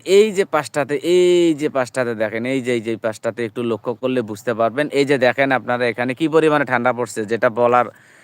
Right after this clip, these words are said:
অপেক্ষা রাখে না। আপনারা হয়তোবা যারা গ্রামে আছেন, আহ, তারা অবশ্যই বুঝতে পারবেন যে গ্রামে আজকে কি পরিমাণ ঠান্ডাটাই না পড়ছে। তো আপনাদের এলাকার কি খবর একটু জানান। এই মুহূর্তে লাইভে কতজন আছেন? আমার প্রাণপ্রিয় ভিউয়ার্স, চারজন already লাইভে যুক্ত হয়ে গেছেন।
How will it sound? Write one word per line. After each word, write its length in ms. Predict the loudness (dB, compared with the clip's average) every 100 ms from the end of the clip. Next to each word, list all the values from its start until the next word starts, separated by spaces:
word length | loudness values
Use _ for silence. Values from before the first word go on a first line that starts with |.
| -8
অপেক্ষা 440 | -2 0 0 2 0
রাখে 280 | 0 0 0
না। 120 | 0
আপনারা 280 | 2 2 2
হয়তোবা 420 | 2 2 4 4
যারা 260 | 2 0
গ্রামে 460 | 0 0 -2 -2 -4
আছেন, 380 | -4 -6 -6 -6
আহ, 800 | -10 _ _ -20 -4 2 2 2
তারা 280 | 2 2
অবশ্যই 320 | 2 0 -6 -8
বুঝতে 360 | -8 -6 -4
পারবেন 400 | -2 -2 -4 -6
যে 160 | -4 -4
গ্রামে 460 | 0 0 0 0
আজকে 280 | -4 -6 -8
কি 200 | -8 -8
পরিমাণ 460 | -6 -2 -2 -2 -6
ঠান্ডাটাই 520 | -6 -6 -4 -2 -2
না 120 | -4
পড়ছে। 440 | -6 -10 -12 -18 -18 _ _ _ _ _ _ _
তো 80 | -2
আপনাদের 380 | 0 2 2 2
এলাকার 320 | 2 2 0
কি 180 | -2 -2
খবর 300 | 2 2 2
একটু 220 | 0 0
জানান। 360 | 0 0 0
এই 100 | 0
মুহূর্তে 300 | -2 -2 0
লাইভে 280 | 2 2 0 0
কতজন 420 | 0 2 0 0
আছেন? 340 | -2 -4 -4
আমার 200 | 0 0
প্রাণপ্রিয় 420 | 0 -2 -2 -2
ভিউয়ার্স, 280 | 0 0 0
চারজন 380 | 0 0 0 0
already 340 | 0 0 -2
লাইভে 280 | 0 0 0
যুক্ত 320 | -2 -6 -2
হয়ে 220 | 2 2 2
গেছেন। 360 | 0 -2 -2